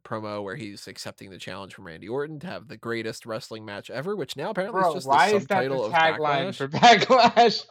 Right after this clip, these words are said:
Speaker 1: Yeah, I don't quite understand that at all. That's just, they're advertising this as the greatest thing ever. And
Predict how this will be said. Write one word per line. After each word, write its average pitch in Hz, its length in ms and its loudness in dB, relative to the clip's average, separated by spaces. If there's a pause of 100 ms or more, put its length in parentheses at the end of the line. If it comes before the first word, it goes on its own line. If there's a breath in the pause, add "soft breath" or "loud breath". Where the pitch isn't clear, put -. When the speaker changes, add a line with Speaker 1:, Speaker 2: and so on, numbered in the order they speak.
(140)
Speaker 1:
Yeah, 165 360 0
I 143 100 -4
don't 185 220 -8
quite 175 160 -4
understand 170 440 -6
that 123 260 -10
at 143 120 -6
all. 135 300 -4 (240)
That's 131 200 -10
just, - 240 -10
they're 139 140 -2
advertising 135 500 -4
this 135 180 -10
as 135 120 -14
the 120 100 -12
greatest 123 340 -8
thing 123 140 -12
ever. 123 180 -4
And 135 340 -6